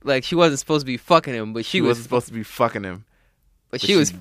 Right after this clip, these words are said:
Speaker 1: fucking.
Speaker 2: fucking him. <laughs> Oh,
Speaker 1: <laughs> Vince
Speaker 2: man.
Speaker 1: McMahon laugh.
Speaker 2: Uh,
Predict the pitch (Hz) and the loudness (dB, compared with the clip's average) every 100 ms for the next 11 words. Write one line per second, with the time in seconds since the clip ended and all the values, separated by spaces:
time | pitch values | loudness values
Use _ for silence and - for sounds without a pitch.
0 | - 196 180 - 131 110 117 110 131 - | 0 4 6 4 2 -2 -6 -8 -8 -8
1 | - 180 - 160 - 165 - - - 123 | -2 0 2 0 4 4 4 -2 -4 -4
2 | - - - - - - - 110 107 110 | -6 -6 -10 -12 -18 -8 2 4 4 2
3 | 110 107 101 104 123 117 113 104 98 90 | 0 0 -2 -2 -8 -4 -4 -4 -6 -8
4 | - - 67 57 58 | -12 -6 -4 -2 -4